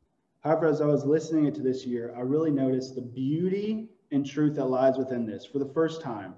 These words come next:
the opening verses of this timeless Christmas song communicate deep truths about the reason why Jesus came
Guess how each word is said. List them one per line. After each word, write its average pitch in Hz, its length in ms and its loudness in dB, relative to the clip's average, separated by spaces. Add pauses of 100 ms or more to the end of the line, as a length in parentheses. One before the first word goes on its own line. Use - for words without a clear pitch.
(380)
the 143 80 6
opening 170 280 4
verses 127 720 -2
of 117 200 -8
this 117 320 -4 (100)
timeless 156 640 0
Christmas 139 520 -4
song 107 380 -10 (480)
communicate 160 680 -2
deep 165 260 0
truths 151 340 0
about 127 200 -2
the 131 80 -4
reason 131 420 2
why 127 360 -2
Jesus 139 420 -2
came 101 480 -12